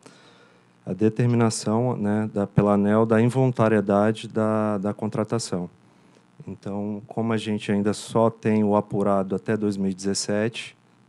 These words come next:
e aqui a gente tá falando do ano de dois mil e vinte e dois, ainda vai levar um tempo pra se apurar a involuntariedade de dois mil e vinte e dois. É, o M C C D Expost, ele é optativo.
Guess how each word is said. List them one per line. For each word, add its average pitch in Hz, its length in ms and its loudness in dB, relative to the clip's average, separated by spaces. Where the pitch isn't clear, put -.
e 101 80 -6
aqui 95 160 -8
a 98 60 -4
gente 98 240 -8
tá 98 80 -12
falando 98 360 -8
do 95 120 -8
ano 92 120 -8
de 95 120 -14
dois 92 180 -10
mil 95 80 -6
e 90 40 -10
vinte 98 240 -10
e - 40 -20
dois, 104 420 -2
ainda 95 240 -4
vai 107 160 -2
levar 110 280 0
um 117 80 0
tempo 117 380 -2
pra - 120 -4
se - 160 -2
apurar 107 640 0
a 110 160 -2
involuntariedade 107 760 0
de 107 60 -10
dois 107 160 -4
mil 104 100 -2
e 101 40 -6
vinte 107 220 -6
e - 60 -16
dois. 98 320 -4
É, 98 720 -4
o 113 140 0
M 127 100 6
C 139 140 0
C 127 100 -8
D 113 140 4
Expost, 123 500 2
ele 113 100 2
é - 20 4
optativo. - 760 -4